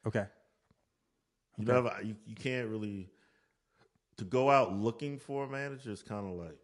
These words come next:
Speaker 2: I don't know. Most managers, like, they find artists.
Speaker 1: Okay.
Speaker 2: Like, la-,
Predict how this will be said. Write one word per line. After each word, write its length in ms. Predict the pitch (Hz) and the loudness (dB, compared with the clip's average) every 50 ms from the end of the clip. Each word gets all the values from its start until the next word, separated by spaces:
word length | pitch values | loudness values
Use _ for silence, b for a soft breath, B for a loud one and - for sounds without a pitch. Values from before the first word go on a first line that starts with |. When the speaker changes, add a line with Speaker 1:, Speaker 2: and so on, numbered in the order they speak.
| _ _ _ _ - 95 | _ _ _ _ -12 -8
Speaker 2:
I 120 | 95 98 | -6 -4
don't 160 | 101 95 98 98 | -2 -2 -2 -2
know. 140 | 95 85 - - - _ _ _ _ _ _ _ _ _ _ _ _ _ - | -2 -4 -6 -8 -18 _ _ _ _ _ _ _ _ _ _ _ _ _ 8
Most 260 | 131 143 156 151 143 | 10 10 10 8 6
managers, 640 | 139 139 139 139 135 123 110 113 117 117 110 104 98 | 4 4 6 6 4 2 0 -2 -2 -2 -2 -2 -4
like, 380 | 104 98 92 90 87 85 - - | -2 -2 -2 -2 -4 -6 -4 -2
they 120 | 110 110 | -2 -2
find 420 | 107 - 104 95 101 104 101 90 85 | -2 -4 -6 -4 -4 -4 -4 -4 -6
artists. 400 | 78 69 62 - - - - _ _ _ _ _ _ _ _ _ _ - | -10 -12 -16 -20 -20 -20 -20 _ _ _ _ _ _ _ _ _ _ -6
Speaker 1:
Okay. 220 | 107 - 104 92 90 - _ _ _ _ _ - | -2 -2 -2 -4 -4 -10 _ _ _ _ _ -6
Speaker 2:
Like, 160 | 92 95 90 87 | -4 -4 -4 -2
la-, 120 | 92 98 | -2 -4